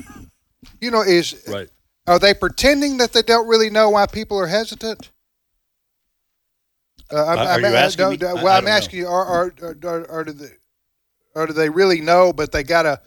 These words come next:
Speaker 1: promote this, everybody get vaxxed?
Speaker 2: I haven't seen anybody that looked like they were pretending or kidding.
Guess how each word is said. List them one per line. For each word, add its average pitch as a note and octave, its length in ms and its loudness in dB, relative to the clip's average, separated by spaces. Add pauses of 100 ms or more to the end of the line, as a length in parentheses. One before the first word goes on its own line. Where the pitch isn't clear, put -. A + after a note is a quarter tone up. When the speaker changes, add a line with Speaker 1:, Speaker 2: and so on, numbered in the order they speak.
(300)
Speaker 1:
promote E3 380 -6
this, D3 260 -12
everybody D#3+ 480 -2
get C#3 200 -8
vaxxed? E3 680 0
Speaker 2:
I C3 200 -2
haven't A3 220 -6
seen G3 260 -8
anybody D3+ 520 -4
that B2 200 -6
looked C3 280 -8
like A#2+ 220 -4
they A#2 120 -4
were A2 120 -10
pretending D3 580 -10
or B2 180 -10
kidding. A2+ 500 -10